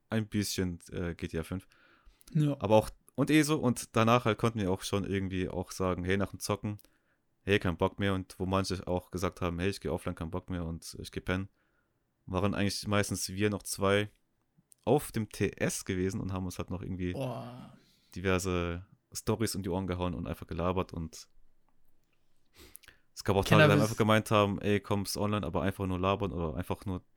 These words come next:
Speaker 1: chillen, so einfach
Speaker 2: Ja, wenn man
Speaker 1: klar.
Speaker 2: keinen Bock auf Zocken hatte, so, ey, Bro, hast du Bock auf Zocken? Boah, nee, ah, komm, lass labern, so.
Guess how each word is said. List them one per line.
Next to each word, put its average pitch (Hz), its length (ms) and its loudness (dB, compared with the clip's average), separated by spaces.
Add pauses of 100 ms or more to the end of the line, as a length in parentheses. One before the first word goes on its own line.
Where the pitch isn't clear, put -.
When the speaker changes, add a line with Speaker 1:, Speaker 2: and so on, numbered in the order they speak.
(1300)
Speaker 1:
chillen, 92 460 -2
so 90 160 -6
einfach - 240 -4
Speaker 2:
Ja, 160 160 10
wenn 165 80 6
man 147 80 8
Speaker 1:
klar. - 80 2
Speaker 2:
keinen 156 120 6
Bock 165 120 8
auf 160 120 6
Zocken 185 280 6
hatte, 185 160 8
so, 160 100 4
ey, 147 200 4
Bro, 147 260 4
hast 143 180 0
du 139 60 0
Bock 139 160 0
auf 135 80 -2
Zocken? 151 360 -4
Boah, 127 180 -4
nee, 123 320 -4
ah, 131 160 0
komm, 135 180 -2
lass 131 180 -6
labern, 135 320 -6
so. 127 160 -8